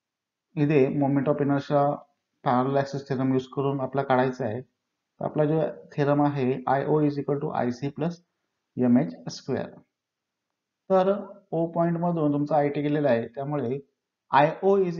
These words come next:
equal to आयटी असणार आहे आणि आयसी तुम्ही first condition मध्ये बघितलेला आहे, आयसी is equal to तुमचा असणार आहे एमआर स्क्वेअर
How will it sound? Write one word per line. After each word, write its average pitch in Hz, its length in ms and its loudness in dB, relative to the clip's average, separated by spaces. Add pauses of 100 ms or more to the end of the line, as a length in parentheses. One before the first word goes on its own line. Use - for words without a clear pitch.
equal 165 280 -6
to 180 120 -8
आयटी 131 260 -4
असणार 113 340 -10
आहे - 120 -16 (1120)
आणि 151 300 -2
आयसी 143 400 -2
तुम्ही 165 380 -6 (380)
first 156 180 -8
condition 156 280 -8
मध्ये 160 140 -6
बघितलेला 151 280 -2
आहे, 123 120 2
आयसी 139 420 -8
is 143 60 -10
equal 147 220 -6
to 147 60 -4
तुमचा 143 180 -6
असणार 147 200 -8
आहे 143 200 -4
एमआर 120 240 -2
स्क्वेअर 165 360 -10